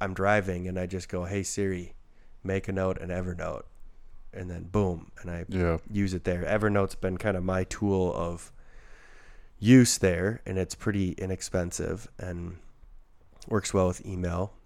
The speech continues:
Speaker 1: I think the people with Evernote just, uh, basically saddled up with David Allen and followed <laughs> him into the, into the, the productivity highway. Um,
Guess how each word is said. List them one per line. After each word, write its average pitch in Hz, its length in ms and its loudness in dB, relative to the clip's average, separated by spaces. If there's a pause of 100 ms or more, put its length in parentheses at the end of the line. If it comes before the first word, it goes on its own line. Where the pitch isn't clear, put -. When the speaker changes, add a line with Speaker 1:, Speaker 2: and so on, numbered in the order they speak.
(140)
Speaker 1:
I 95 60 -2
think 95 140 -2
the 95 80 -2
people 107 320 4
with 98 140 4
Evernote 95 500 0
just, - 300 -6 (1080)
uh, 87 340 0
basically 95 540 2
saddled 95 440 4
up 92 200 2
with 90 180 -2
David 90 300 2
Allen 87 360 -2
and 85 220 -8 (100)
followed 92 520 0
<laughs> - 120 0
him - 200 -8 (140)
into - 240 -6 (120)
the, - 120 -2 (640)
into 95 320 0
the, 87 320 -2 (560)
the 95 80 -4
productivity 95 800 4
highway. 90 640 0 (800)
Um, - 320 -10